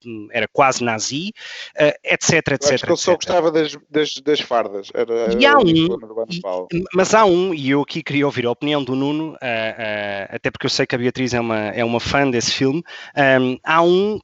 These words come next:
Speaker 1: que, há um que a mim me surpreendeu pessoalmente, eh, porque não vem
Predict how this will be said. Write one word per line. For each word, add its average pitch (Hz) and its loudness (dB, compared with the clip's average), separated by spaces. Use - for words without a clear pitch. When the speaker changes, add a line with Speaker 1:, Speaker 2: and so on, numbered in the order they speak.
Speaker 1:
que, 180 -4
há 170 6
um 185 4
que - 0
a 185 4
mim 190 4
me 185 0
surpreendeu 165 2
pessoalmente, 101 -2
eh, 127 0
porque 160 0
não 196 6
vem 151 0